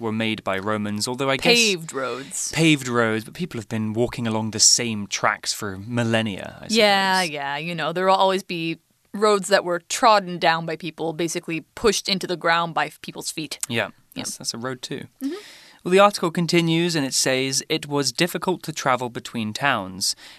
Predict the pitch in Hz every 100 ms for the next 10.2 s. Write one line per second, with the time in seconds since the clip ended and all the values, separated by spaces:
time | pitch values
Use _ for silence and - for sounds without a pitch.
0 | - - 151 156 - - - 135 143 139
1 | - 143 147 139 123 156 156 175 175 180
2 | - 120 120 - - 156 - 160 143 -
3 | 196 156 90 - 156 - - _ 107 -
4 | 123 113 - - - 123 120 120 117 -
5 | - 143 135 117 104 - 95 87 - -
6 | - - _ _ 92 - 101 101 101 95
7 | - 67 82 - 247 277 349 107 92 92
8 | - 104 95 92 87 _ - - - -
9 | - 180 185 180 185 190 170 - 156 143
10 | 139